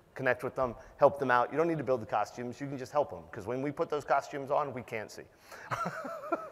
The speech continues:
And you do not want a seven-foot-five Chewbacca walking down a hallway alone. <laughs> So,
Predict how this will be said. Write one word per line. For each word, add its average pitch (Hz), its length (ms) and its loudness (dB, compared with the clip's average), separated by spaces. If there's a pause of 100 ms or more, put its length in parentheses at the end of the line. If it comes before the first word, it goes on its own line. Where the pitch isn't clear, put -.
(640)
And 180 200 6
you 190 200 6
do 190 180 4
not 170 240 12
want 160 180 12
a 127 80 4
seven-foot-five 127 1120 6
Chewbacca 131 680 8 (240)
walking 131 360 10
down 151 180 12
a 139 80 12
hallway 127 440 10 (380)
alone. 101 640 2
<laughs> - 60 -10 (960)
So, - 520 10